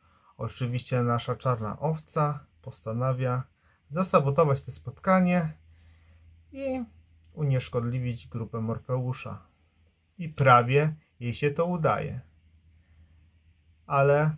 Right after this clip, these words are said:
na szczęście wszystko nie idzie zgodnie z jego planem i grupa po części zostaje uratowana,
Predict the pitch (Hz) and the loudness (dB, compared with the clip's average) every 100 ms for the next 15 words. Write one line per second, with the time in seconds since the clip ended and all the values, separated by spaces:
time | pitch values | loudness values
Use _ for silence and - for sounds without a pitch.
0 | - 131 131 - 143 139 - - 127 127 | -4 -4 -4 -2 0 0 -2 -4 -2 -4
1 | - _ _ _ - - 185 180 - - | -6 _ _ _ -20 -8 -2 -2 -4 -2
2 | 170 170 156 _ _ _ _ _ _ - | 0 0 -2 _ _ _ _ _ _ -20
3 | - 147 165 147 135 - 156 139 131 123 | -6 -2 0 2 0 2 2 4 2 0
4 | 135 131 113 - 180 202 196 196 185 180 | -4 -6 -6 -2 6 6 8 4 2 -2
5 | _ _ _ _ _ _ _ _ _ _ | _ _ _ _ _ _ _ _ _ _
6 | _ _ - 226 233 196 - _ - 135 | _ _ -6 0 2 0 -4 _ -12 -4
7 | 131 165 160 165 156 156 - _ _ _ | 2 2 2 4 6 4 -2 _ _ _
8 | _ _ _ _ _ _ _ _ _ _ | _ _ _ _ _ _ _ _ _ _
9 | _ _ _ _ - 131 - 139 143 139 | _ _ _ _ -10 -8 0 2 2 -2
10 | - 135 135 135 - _ _ _ _ _ | -6 -2 0 -2 -4 _ _ _ _ _
11 | _ _ - 131 131 - 135 123 110 - | _ _ -14 -6 -6 0 0 0 -2 -6
12 | 143 151 139 123 120 143 151 156 165 | 0 2 4 2 4 4 6 2 0